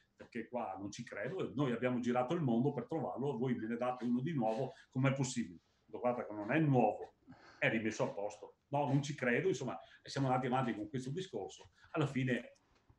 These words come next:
ho spiegato che noi l'abbiamo restaurato a posto, garantito e finito. Naturalmente mi ha pagato, ha voluto pagare il conto come che deve essere. Il conto era di una certa cifra, io ho emesso la fattura, ho fatto una certa cifra, e lui ha voluto a tutti i costi,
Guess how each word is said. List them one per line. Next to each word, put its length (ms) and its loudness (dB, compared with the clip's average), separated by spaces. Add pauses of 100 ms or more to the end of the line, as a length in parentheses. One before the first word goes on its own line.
(400)
ho 60 -8
spiegato 480 0
che 300 -8
noi 220 2
l'abbiamo 360 0
restaurato 560 -2
a 80 -6
posto, 400 0
garantito 480 -2
e 40 -6
finito. 500 -2 (240)
Naturalmente 520 0
mi 120 0
ha 80 -2
pagato, 540 -6
ha 60 -2
voluto 300 0
pagare 320 -4
il 80 -4
conto 340 0
come 280 -8 (120)
che 160 -6
deve 280 -4
essere. 400 -14 (320)
Il 160 0
conto 340 4
era 220 6
di 100 0
una 180 4
certa 320 -2
cifra, 480 -6 (440)
io 400 2
ho 100 -4
emesso 320 -4
la 60 -4
fattura, 440 2
ho 40 -4
fatto 260 -10
una 80 -8
certa 300 -8
cifra, 380 -12
e 140 2
lui 520 4
ha 80 -2
voluto 440 0
a 180 -4
tutti 300 2
i 100 -2
costi, 560 -8